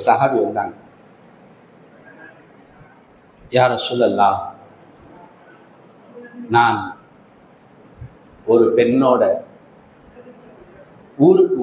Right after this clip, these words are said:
ஒதுக்குப்புறமாக தவறுல நான் ஈடுபட்டு விட்டேன் யா ரசூலல்லாஹ்,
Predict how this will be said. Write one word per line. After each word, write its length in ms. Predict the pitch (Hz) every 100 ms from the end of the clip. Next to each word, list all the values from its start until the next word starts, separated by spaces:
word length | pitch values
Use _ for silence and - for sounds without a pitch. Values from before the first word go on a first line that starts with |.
| 120
ஒதுக்குப்புறமாக 760 | 139 - 135 120 113 113 120 104 101 - - - - - - - -
தவறுல 500 | 127 156 160 123 127
நான் 260 | 110 101
ஈடுபட்டு 440 | 110 127 113 92 98
விட்டேன் 340 | 92 - 95
யா 120 | 87 90
ரசூலல்லாஹ், 640 | - 104 87 85 82 80